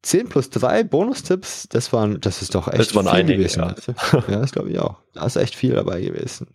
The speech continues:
Speaker 1: Christoph, vielen, vielen Dank schon mal. Wohin geht's denn bei dir? Die nächste Flugreise, steht die schon an irgendwo?
Speaker 2: Die nächste Flugreise steht tatsächlich schon. Da geht's mit dem Bootcamp nach New York.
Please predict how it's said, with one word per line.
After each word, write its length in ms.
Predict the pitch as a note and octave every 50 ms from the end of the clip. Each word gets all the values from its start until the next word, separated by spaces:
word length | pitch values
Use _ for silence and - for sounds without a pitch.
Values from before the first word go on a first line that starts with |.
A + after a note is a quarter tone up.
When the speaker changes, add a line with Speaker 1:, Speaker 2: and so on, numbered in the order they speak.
| _ _ _ - - - - - - - - - - - - _ _ _ _
Speaker 1:
Christoph, 360 | - F#3 F#3 - C#3 A2+ G#2
vielen, 240 | - - D#3 F#3+ A3
vielen 180 | - F#3 D3 A#2+
Dank 200 | B2+ E3+ A#3+ -
schon 160 | - A#3+ G#3
mal. 180 | G3+ A3+ D4 D4+ _ _ _ _ _ _ _ _
Wohin 180 | - D#3 A3 G#3+
geht's 180 | G#3 B3+ B3 -
denn 120 | A3+ G3
bei 120 | E3+ E3+
dir? 300 | D#3+ F3+ F#3+ D#3 A#2+ A2+
Die 180 | - - - B2+
nächste 240 | C#3+ F3 F3+ - D#3
Flugreise, 460 | - - F#3 - - G#2 G2 - -
steht 200 | - - D#3+ E3+
die 40 | G3
schon 180 | - - A#2+
an 140 | A#2 D#3+ A3
irgendwo? 240 | G#3+ A3 A#3 C4 C#4+ - - _ _ _ _ _ -
Speaker 2:
Die 100 | - G#3+
nächste 300 | A3 A3+ E3 F3 - G3
Flugreise 400 | F#3 - G3 F#3+ - - C3+ D3+ C#3+
steht 220 | - - C#3 C#3+
tatsächlich 460 | - C3 - - E3 - - C#3 -
schon. 300 | - - G#2 A2 C#3 D3+ C#3 B2+ - -
Da 140 | - A#2 A2
geht's 260 | G#2 - A#2+ - -
mit 80 | - A#2
dem 120 | A#2 A2+
Bootcamp 440 | G#2+ - - - - - C3+ B2 A#2
nach 160 | - A#2 G#2
New 80 | A#2 A2+
York. 480 | A2 G#2 G2+ F#2+ A2 F3+ - - -